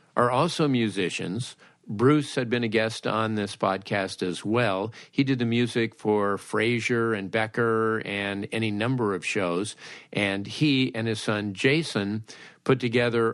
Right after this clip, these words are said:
all the instrumental bumpers that you hear normally on the podcast. But you're not hearing any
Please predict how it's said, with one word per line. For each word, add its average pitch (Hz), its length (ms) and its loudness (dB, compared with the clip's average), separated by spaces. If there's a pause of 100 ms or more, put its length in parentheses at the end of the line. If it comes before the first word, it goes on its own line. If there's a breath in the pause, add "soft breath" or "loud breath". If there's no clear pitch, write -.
all 120 200 2
the 120 160 0
instrumental 110 800 0
bumpers 92 840 -2
that 92 380 -2
you 90 140 -4
hear 87 440 -4 (400 loud breath)
normally 123 420 2
on 98 80 -4
the 95 80 -6
podcast. 107 560 -4
But 110 180 -2
you're 123 60 0
not 139 160 0
hearing 127 320 0
any 139 420 -2